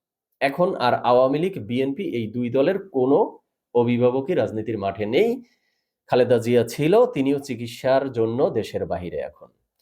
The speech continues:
আর সেই জন্যই এই আলোচনাটি সামনে এসেছে। এরই পাশাপাশি আমরা দেখলাম এক সাংবাদিক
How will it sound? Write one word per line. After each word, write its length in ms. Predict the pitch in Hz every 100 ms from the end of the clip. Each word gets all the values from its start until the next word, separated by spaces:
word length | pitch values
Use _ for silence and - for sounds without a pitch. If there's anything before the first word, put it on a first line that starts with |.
| _ -
আর 120 | 101
সেই 280 | - - 143
জন্যই 380 | 151 170 214 285
এই 280 | - 123 -
আলোচনাটি 520 | 104 101 117 135 -
সামনে 320 | - 98 87
এসেছে। 380 | - - - - - - -
এরই 220 | 202 254
পাশাপাশি 520 | 262 196 220 214 220 196
আমরা 180 | 151
দেখলাম 340 | 139 147 185 202
এক 120 | 131
সাংবাদিক 540 | - 151 160 185 233